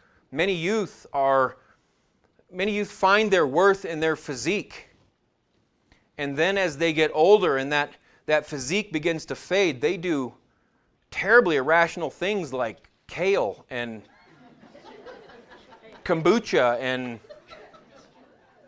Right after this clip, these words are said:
donut-less diets in order to maintain their worth.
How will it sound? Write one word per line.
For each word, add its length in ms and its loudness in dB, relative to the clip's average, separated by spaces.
donut-less 640 0
diets 680 2
in 120 -6
order 220 6
to 140 -6
maintain 640 -4
their 180 0
worth. 560 -4